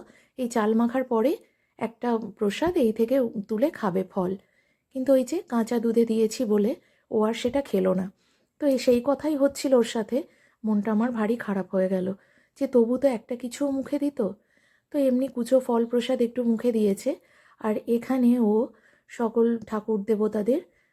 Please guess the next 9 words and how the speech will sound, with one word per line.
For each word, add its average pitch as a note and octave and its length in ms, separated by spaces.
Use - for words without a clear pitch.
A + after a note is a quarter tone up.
উম, G#3 180
বা G#3 200
বাবা G#3 300
মার A3 200
উদ্দেশ্যে G#3 640
নবান্ন G#3+ 400
দিচ্ছে F#3+ 380
একে F#3 300
একে। F#3 200